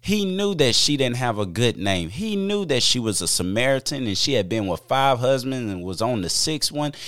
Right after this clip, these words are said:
and he wasn't the right. He knew, and he was not afraid. He was like, "You know what? I, you, I know that you're coming to this well and you're wa-, getting water, but I'll come to offer you something that's called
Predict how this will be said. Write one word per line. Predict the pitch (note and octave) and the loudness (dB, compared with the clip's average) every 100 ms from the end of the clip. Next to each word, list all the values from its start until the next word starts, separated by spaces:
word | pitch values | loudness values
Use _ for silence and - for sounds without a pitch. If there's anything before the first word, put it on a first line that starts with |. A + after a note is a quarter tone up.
| - | -6
and | A2 | -2
he | G#2 C#3+ | -2 -2
wasn't | D3+ C#3 B2+ A2+ | 0 0 0 -4
the | G#2 | -4
right. | A2 - | -4 -4
He | - G#3 F3 | -4 -2 0
knew, | D3+ D#3+ F#3+ F3 - - | -2 -2 0 0 -2 -6
and | - | -4
he | G2 | 2
was | C3 A#2 G2 | 2 2 0
not | G2+ A#2+ A#2+ | -2 -2 -2
afraid. | - - G2 E2+ - - - | -4 0 0 0 -6 -14 -8
He | E2+ G#2 | -4 -2
was | A2 G#2 | 0 0
like, | F#2 D#2+ | 0 0
"You | F2+ | -4
know | F#2+ A2+ | -2 -2
what? | A#2+ C3 C#3 B2+ - - - | 2 4 4 2 -6 -18 -4
I, | B2+ B2 | 0 0
you, | A2 C3 - | 0 -2 0
I | C3 | 0
know | C#3 C#3+ C3 | 0 0 0
that | A#2 - | -2 -2
you're | B2+ | -4
coming | - B2+ B2 B2 | -2 0 0 0
to | - | -2
this | A2 C3 - | -2 -2 -2
well | G#2 G#2 D#2+ B1+ A#1 - _ _ _ _ _ _ _ _ _ | 2 4 2 -2 -12 -20 _ _ _ _ _ _ _ _ _
and | F#2+ F#2+ | -6 -4
you're | G#2 B2+ | 0 0
wa-, | A#2 A#2 - E2 E2+ | 0 -2 -4 -10 0
getting | B2+ D3 C3+ | 2 2 0
water, | B2+ C#3+ C3+ A#2 - _ _ _ _ _ _ _ _ | 0 0 0 -4 -14 _ _ _ _ _ _ _ _
but | F2 G#2+ | 0 2
I'll | G#2+ C#3 D3 | 4 4 0
come | - C#3 A2+ | -2 -2 -2
to | - G2 - | -2 -2 0
offer | G#2+ G#2+ G#2 | 0 0 -4
you | F2 G2+ | -4 -4
something | G2+ - G2 F2+ F2+ | -2 -2 -2 -4 -6
that's | F2 - | -4 -4
called | - F#2+ E2+ D#2 | -6 -4 -4 -6